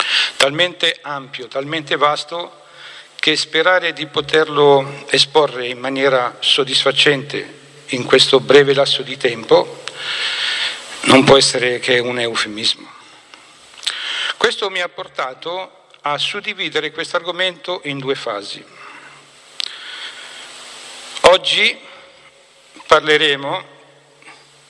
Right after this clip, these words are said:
cercheremo di rispondere alla domanda se c'è la vita dopo la morte, in una conferenza successiva,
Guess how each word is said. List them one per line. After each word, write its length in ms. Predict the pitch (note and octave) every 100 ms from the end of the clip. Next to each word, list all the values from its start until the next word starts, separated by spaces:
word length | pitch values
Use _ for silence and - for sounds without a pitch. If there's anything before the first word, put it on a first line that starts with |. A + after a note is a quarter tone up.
| _ - - - - - - - - - - - - -
cercheremo 580 | - D3+ D3 E3+ E3 D3+
di 120 | C#3+
rispondere 1000 | D3+ - - D#3 C#3+ C3+ C3+ C3 B2+ - - - - - - - - - - - - - - -
alla 200 | C#3 C3+
domanda 480 | C3+ C#3 C#3 C3 B2+
se 220 | - D3+
c'è 440 | - - D#3+ A2+ - - -
la 140 | B2+
vita 400 | C3 C3 A2 G2 - - _ _
dopo 480 | _ B2 A#2 - G2+ - - - -
la 80 | A#2
morte, 600 | F#2 C#3+ - E3+ E3+ - - - - - - - - - - - - - - - - -
in 160 | - F#3+
una 140 | G#3
conferenza 720 | F#3+ G#3 - F#3+ F#3+ E3+ -
successiva, 1160 | D3 - F#3 - D#3 - - B2+ A#2 D#3 F3 -